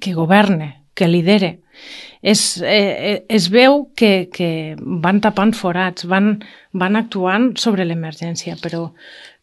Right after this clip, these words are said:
però això, això creiem que no és la manera més ade-, adequada d'actuar. Després, no pot ser que Roquetes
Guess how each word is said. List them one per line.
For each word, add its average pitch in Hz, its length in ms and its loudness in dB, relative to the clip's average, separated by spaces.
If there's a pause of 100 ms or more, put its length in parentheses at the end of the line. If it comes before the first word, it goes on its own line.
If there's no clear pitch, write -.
però 170 420 2
això, 185 800 0
això 180 480 -4
creiem 185 320 0
que 202 100 -2
no 185 220 0
és 175 140 -4
la 196 100 2
manera 180 320 0
més 175 180 0
ade-, 180 220 0
adequada 220 720 4 (460)
d'actuar. 190 1200 0 (840)
Després, 254 720 4 (160)
no 220 160 6
pot 226 180 2
ser 262 400 2
que 214 140 2
Roquetes 233 720 2